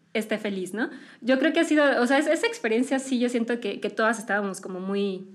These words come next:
muy verdes para haberla hecho. Y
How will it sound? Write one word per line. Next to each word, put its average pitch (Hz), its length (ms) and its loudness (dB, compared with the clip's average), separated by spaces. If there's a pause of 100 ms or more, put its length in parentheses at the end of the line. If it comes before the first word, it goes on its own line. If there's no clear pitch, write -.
(300)
muy 220 180 4
verdes 214 340 0
para 180 200 -6
haberla 190 320 -4
hecho. 269 320 -4 (1200)
Y 254 800 4